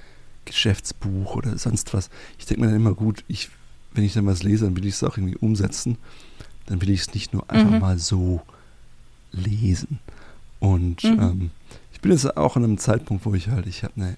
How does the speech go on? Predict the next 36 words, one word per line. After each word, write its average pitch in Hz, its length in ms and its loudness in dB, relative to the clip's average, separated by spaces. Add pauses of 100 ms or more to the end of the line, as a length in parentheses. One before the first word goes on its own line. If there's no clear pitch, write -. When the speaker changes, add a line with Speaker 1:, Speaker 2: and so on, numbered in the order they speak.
Speaker 1:
ich - 100 -16
hab - 100 -18
ne - 80 -16
Tochter, 123 580 0 (480)
ich - 140 -10
hab - 80 -8
ein 95 180 -2
Business, - 680 0 (500)
ich, - 460 -8
äh, 87 300 2 (640)
ich - 160 -10 (100)
altere, 110 680 2 (220)
ja, 107 260 0 (320)
sprich, - 460 -4
ich - 160 -8
muss 107 220 -2
dann - 180 8
Speaker 2:
<laughs> - 40 -18
Speaker 1:
aktiv - 720 -2 (560)
mehr 98 300 2
Sport - 440 -4
machen. 98 460 0 (400)
Äh, - 240 0
man, 131 400 -4 (140)
man - 100 -4
hat 127 80 2
immer 156 220 2
viele 143 320 0
verschiedene - 560 -4
Prioritäten 107 840 -4
im 90 100 -4
Leben 90 340 -2
und - 200 -8
jetzt - 240 -8
Romane 101 460 0
lesen 104 420 2